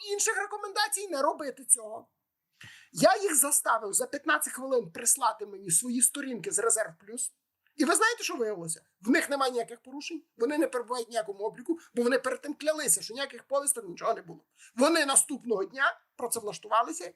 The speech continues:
і виконали вимогу закону. Тобто ви уявляєте, який парадокс? Е, різноманітні на рівні, е, е, Арестовича чи інших, чи, чи інших блогерів,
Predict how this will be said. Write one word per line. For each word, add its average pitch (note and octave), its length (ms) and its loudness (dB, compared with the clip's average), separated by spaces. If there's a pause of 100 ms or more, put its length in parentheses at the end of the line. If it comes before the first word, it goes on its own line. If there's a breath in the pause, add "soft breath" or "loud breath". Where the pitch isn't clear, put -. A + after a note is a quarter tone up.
і A#3 100 -12
виконали C4 440 -2
вимогу F3 300 -8
закону. - 260 -20 (300 loud breath)
Тобто E4+ 240 4
ви E4+ 140 0
уявляєте, G4 480 0
який F4 220 -2
парадокс? D4 720 -2 (460 soft breath)
Е, A3 460 2 (440)
різноманітні E4+ 880 0
на D4 220 2
рівні, C#4 500 -8
е, G3 100 -10 (640)
е, G#3 260 -8 (640)
Арестовича D4 640 2
чи D#4 120 -2
інших, E4 600 -4 (280)
чи, E4+ 140 -8 (140)
чи D#4+ 120 0
інших D#4 460 -2
блогерів, G#3 640 -2